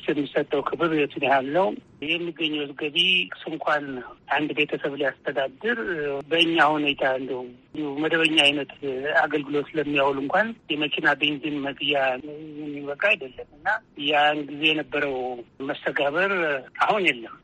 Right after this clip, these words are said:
ያን አይነት የሚያስቡ ሰዎችም በብዛት ያሉ አይመስለኝም። አሁን እውቀት በብዛት ከስልጣን ነው የሚመነጨው። መዋቅም የስልጣን መድረክ እንጂ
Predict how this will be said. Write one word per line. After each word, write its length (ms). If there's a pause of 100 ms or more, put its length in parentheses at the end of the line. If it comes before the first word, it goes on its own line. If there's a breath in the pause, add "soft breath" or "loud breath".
(280)
ያን 260
አይነት 260
የሚያስቡ 540
ሰዎችም 460 (320)
በብዛት 480
ያሉ 220
አይመስለኝም። 640 (400)
አሁን 260 (680)
እውቀት 440
በብዛት 560
ከስልጣን 560
ነው 120
የሚመነጨው። 580 (380)
መዋቅም 540 (920)
የስልጣን 520 (840)
መድረክ 420
እንጂ 200